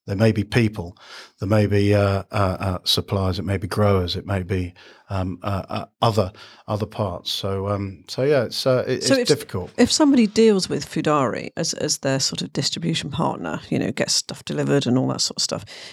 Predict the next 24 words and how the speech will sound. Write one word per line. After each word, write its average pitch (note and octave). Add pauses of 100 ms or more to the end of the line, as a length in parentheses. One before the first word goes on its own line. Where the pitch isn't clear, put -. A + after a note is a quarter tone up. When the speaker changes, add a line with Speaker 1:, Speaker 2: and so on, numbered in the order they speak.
(140)
Speaker 2:
in, A#3
in A#3+
a A#3
way, F#3+
what D3
it C3+
means E3+
is C#3+
that -
you're G#3
their E3
gatekeeper, - (260)
in F3+
that -
you've F3+
already E3+ (720)
done C#3+
and C#3+
checked -
a D#3+
lot D3
of D3
this C3+
stuff, -